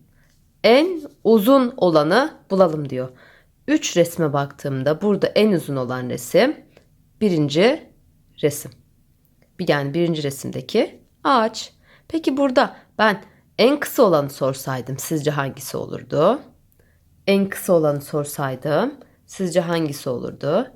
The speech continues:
Evet, süpersiniz. En kısayı sorsaydım ortadaki olurdu. Güzel. Peki,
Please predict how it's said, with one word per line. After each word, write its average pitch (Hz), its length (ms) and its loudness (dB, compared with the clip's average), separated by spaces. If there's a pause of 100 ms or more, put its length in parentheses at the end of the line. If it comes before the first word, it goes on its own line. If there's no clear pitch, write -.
Evet, 170 460 2
süpersiniz. 180 840 -2 (520)
En 202 180 4
kısayı 170 400 2
sorsaydım 135 680 0
ortadaki 254 580 4
olurdu. 170 480 2 (520)
Güzel. 156 400 -2 (500)
Peki, 247 420 0